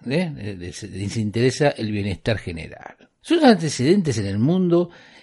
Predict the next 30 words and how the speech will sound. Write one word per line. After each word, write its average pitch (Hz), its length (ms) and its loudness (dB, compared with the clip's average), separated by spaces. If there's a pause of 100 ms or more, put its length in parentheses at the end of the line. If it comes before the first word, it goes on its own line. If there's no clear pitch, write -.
(160)
echan 196 320 6
por 101 240 -4
tierra 170 540 0
esa 170 240 2
definición, 95 880 -4
nos 101 120 -4
dice 98 220 -6
Verónica. 76 580 -12
En 110 80 -4
el 120 100 2
dos 110 100 0
mil 110 160 0
cuatro, 131 580 2
el 107 140 -10
Comité 98 360 0
Nacional 131 580 0
de 107 220 2
Ética 123 600 0
en 247 180 4
la 92 120 -2
Ciencia 139 340 -4
y 90 60 -6
la 87 80 -6
Tecnología, 104 920 -4 (180)
cect, - 840 -2
dependiente 131 600 4
del 95 120 0
Ministerio 98 380 -2
de 110 80 0
Educación, 143 500 0